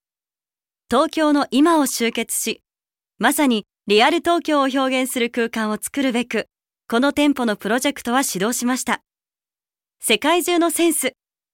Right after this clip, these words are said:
カルチャー、ファッションが集まる場所。最も東京らしい東京。世界に点在する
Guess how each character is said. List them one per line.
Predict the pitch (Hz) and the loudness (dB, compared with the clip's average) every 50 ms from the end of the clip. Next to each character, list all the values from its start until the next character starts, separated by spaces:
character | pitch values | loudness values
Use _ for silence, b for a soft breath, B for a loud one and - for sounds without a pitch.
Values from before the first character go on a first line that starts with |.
| _ | _
カ | - 254 294 | -2 0 2
ル | 349 320 | 2 0
チ | - - 254 | 0 -2 -2
ャ | 233 | -2
ー、 | 214 180 - - _ _ _ _ _ _ _ | -2 -4 -8 -12 _ _ _ _ _ _ _
フ | 262 | 2
ァ | 294 | 2
ッ | 339 | 2
シ | 320 - 370 | 2 2 2
ョ | 349 | 2
ン | 330 302 | 4 4
が | 285 269 | 2 0
集 | 269 - 269 | -2 -2 -2
ま | 269 285 | 0 0
る | 269 254 | 0 0
場 | 254 254 | -2 -2
所。 | - - 247 - - _ _ _ _ _ _ _ _ _ _ _ _ _ _ _ | -2 -2 -4 -4 -6 _ _ _ _ _ _ _ _ _ _ _ _ _ _ _
最 | 208 226 240 240 - _ - 392 | 0 0 0 0 -2 _ 0 2
も | 392 381 330 | 4 4 2
東 | - 262 262 359 - | 2 2 2 2 2
京 | - 339 339 | 2 2 2
ら | 330 330 330 | 4 2 2
し | 320 - 311 285 | 2 2 0 0
い | - | 0
東 | - 214 226 226 | 0 0 0 0
京。 | - - 320 302 262 208 - - _ _ _ _ _ _ _ _ _ _ _ _ _ _ _ _ _ | 2 0 0 0 0 -2 -6 -10 _ _ _ _ _ _ _ _ _ _ _ _ _ _ _ _ _
世 | - 277 277 | -2 0 0
界 | 277 294 277 269 | 2 2 2 2
に | 262 254 247 | 2 0 -2
点 | - 247 247 254 | -2 -2 -2 0
在 | 247 254 262 | 0 0 -2
す | 254 - - 247 | -2 -4 -4 -2
る | 247 240 | -2 -2